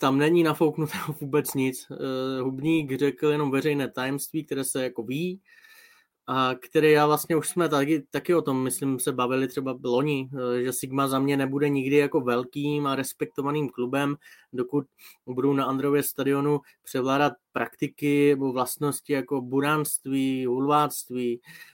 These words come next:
eh, rozbitá skla v kancelářích po nepovedených zápasech, opilí rozhodčí, rozkopané koše, trapasy v tunelu, výlevy, výlevy z tribun, výlety do hřiště z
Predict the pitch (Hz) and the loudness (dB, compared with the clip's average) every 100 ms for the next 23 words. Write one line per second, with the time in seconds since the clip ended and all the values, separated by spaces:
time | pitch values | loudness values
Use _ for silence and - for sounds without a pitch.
0 | _ 123 120 131 135 147 151 135 - 151 | _ -4 0 0 0 0 2 0 0 0
1 | 139 151 147 147 151 147 139 139 - 143 | 0 0 0 0 0 2 0 -4 -2 -2
2 | 131 139 135 135 131 127 123 123 120 127 | -2 -2 0 0 -2 -2 -2 -4 -6 -6
3 | 123 147 170 156 139 135 151 156 - 127 | -4 2 2 4 2 4 4 2 0 -6
4 | 123 131 - 143 - 143 135 - 143 - | -4 -8 -6 -4 -2 -2 -2 -2 -2 0
5 | 135 131 127 - 131 143 - 135 - 151 | 0 2 -2 -4 -4 -2 -2 -4 -4 -4
6 | 156 156 151 147 139 147 147 143 151 - | 0 2 2 2 2 2 2 0 -2 -10
7 | - - - 135 160 156 151 - 151 156 | -20 -20 -8 4 6 6 4 2 2 2
8 | 156 151 143 151 151 156 147 135 135 143 | 4 2 4 4 4 4 4 6 6 6
9 | 139 165 - 160 147 143 143 | 4 0 2 2 2 0 -6